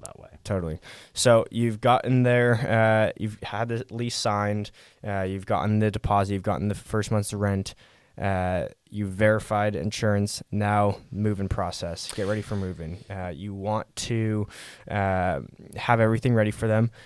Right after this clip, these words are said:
Speaker 2: uh, obviously a set of keys, but you do not want to give them the keys, uh, until you make sure you have all your ducks in a row that we just mentioned, from a signed lease to the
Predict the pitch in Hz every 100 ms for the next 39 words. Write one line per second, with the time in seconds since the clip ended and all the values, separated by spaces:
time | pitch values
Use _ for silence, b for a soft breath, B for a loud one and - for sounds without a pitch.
0 | B 98 92 90 - 98 92 - 95 -
1 | - 104 95 - 104 107 101 - 65 98
2 | 101 98 104 113 87 107 - - - 107
3 | 101 95 - 110 110 104 98 - 98 95
4 | 92 - b b 92 92 85 98 90 -
5 | 101 98 95 90 - 98 90 92 95 87
6 | - - 92 95 95 92 90 - 90 87
7 | 87 98 - 73 87 85 87 85 - 82
8 | 85 - 85 87 - 92 92 87 90 -
9 | -